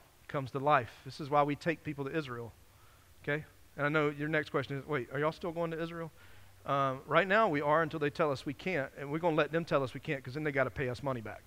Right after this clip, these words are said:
Uh, we call it now, we get, we lose some things, so we're gonna, we're gonna call their bluff. Um, but on this little place, they are surrounded by three hundred million enemies all around them, and have been.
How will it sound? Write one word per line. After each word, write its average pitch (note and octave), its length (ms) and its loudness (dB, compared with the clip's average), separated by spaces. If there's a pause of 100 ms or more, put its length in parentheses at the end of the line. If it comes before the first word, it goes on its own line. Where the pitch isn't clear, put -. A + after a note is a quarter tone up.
(360)
Uh, A2 240 -2
we F#3 140 2
call F3+ 260 12
it C#3+ 80 6
now, D#3+ 200 8
we D3+ 140 4
get, D3+ 160 0
we D#3+ 140 0
lose D3 260 0
some B2+ 140 -6
things, A2 320 -4
so C3+ 100 -6
we're C3+ 120 -4
gonna, D3 220 -2 (100)
we're E3 100 0
gonna E3+ 120 4
call C#3+ 220 6
their D3 80 4
bluff. B2+ 380 0 (520)
Um, C#3 380 4 (1000)
but D#3+ 120 6
on F#3+ 120 10
this G3 180 6
little F#3+ 140 10
place, - 680 2 (1600)
they D#3 100 4
are D3+ 60 6
surrounded E3 520 6
by C#3+ 120 8
three E3 360 -4
hundred D#3 280 0
million D3 440 2
enemies B2 580 -4
all C3 180 0
around B2 300 0
them, G#2+ 140 -8 (1000)
and D3+ 120 -4
have F3+ 280 8
been. A2 200 -10